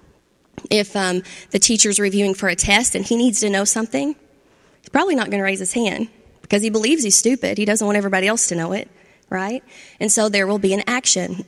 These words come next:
<clears throat> Excuse me. He'll be more likely to get behind in his grades, right? Poor grades. And then the spiral will continue. That little boy is gonna be more likely to do drugs and alcohol when he gets older,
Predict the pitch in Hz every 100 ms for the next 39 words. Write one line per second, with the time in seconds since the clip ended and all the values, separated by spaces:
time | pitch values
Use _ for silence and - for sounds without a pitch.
0 | - 294 277 190 - - _ _ _ _
1 | - - 196 180 202 - - - - 240
2 | 226 214 202 208 214 202 190 185 185 190
3 | 190 185 185 185 175 180 - - 190 175
4 | 185 247 - - - 185 214 - - 190
5 | 185 190 185 240 - - _ _ _ _
6 | - 190 185 190 190 190 190 - 180 185
7 | 190 190 180 180 180 - 101 - 226 _
8 | _ - - - - 220 220 240 226 233
9 | 226 220 208 202 208 202 202 214 208 202
10 | 202 190 190 190 185 175 202 202 233 294
11 | - - _ 202 202 180 180 170 175 220